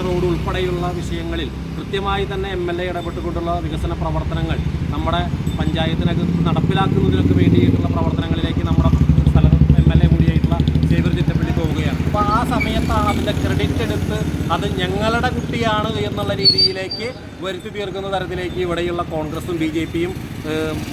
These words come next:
മുന്നോട്ട് പോകുന്നത്. അത് നിങ്ങൾ ഇവിടെ ഞങ്ങളെ കണ്ടുകൊണ്ടിരിക്കുന്ന ജനങ്ങൾ അത് കൃത്യമായി തന്നെ മനസ്സിലാക്കി കൃത്യമായി അതുമായി ബന്ധപ്പെട്ടിട്ടുള്ള കാര്യങ്ങളുടെ കൃത്യമായിട്ടുള്ള അവകാശവാദങ്ങൾ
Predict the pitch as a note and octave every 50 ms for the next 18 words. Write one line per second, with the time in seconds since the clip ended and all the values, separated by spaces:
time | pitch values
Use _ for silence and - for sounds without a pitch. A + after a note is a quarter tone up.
0 | - - D#3+ D#3+ E3 E3+ F3 F3 F#3 F3 F3+ F3+ F3 E3+ F3+ F3+ F3 F#3+ F3 D#3+
1 | - G#3 A#3+ B3+ - - - - - - - D3+ E3+ F#3+ G#3 A3 A3+ F3 - -
2 | - - - - - F3 F#3 E3 D#3 D#3 D3+ E3 E3+ E3+ F#3 G#3 - - F#3+ F#3+
3 | F#3+ G3+ A3 A#3 A#3 B3 B3 B3 A3+ A#3+ A3+ A#3 G#3+ G3+ G3+ F#3+ F#3 F3+ F3+ D3+
4 | B2 - D3+ E3 E3 - F3+ F3 - - G#3+ G#3 G#3 G#3 G#3+ G#3+ G#3+ G#3 A3 G#3+
5 | G#3+ G#3 G3 F3+ E3+ F3 F#3 F#3 F#3 F3+ - - F3 F#3 F3+ - - - - -
6 | E3 D#3 - - A3 A3 A#3 A3+ A3 F3+ C3+ A2+ - - - - D3 D3 F3+ G3
7 | G3 F#3+ G3 F#3+ G3 F#3+ F3 F3+ E3+ F#3 F3 F3+ E3+ F3+ F3+ D#3+ E3+ E3+ E3 E3+
8 | E3 E3 E3 E3+ E3 E3+ - - D#3 D3+ - - F#3+ G3+ G3+ G3+ G3+ G#3 G#3 G#3
9 | G#3 A3+ A3 G#3+ A3+ B3 B3+ - - - - - C#3 D3 D#3 F#3 F3 G3+ A3 A3
10 | G#3 - - B3 A3+ G#3+ G#3 G3+ G3 G#3 G3 G3+ G3+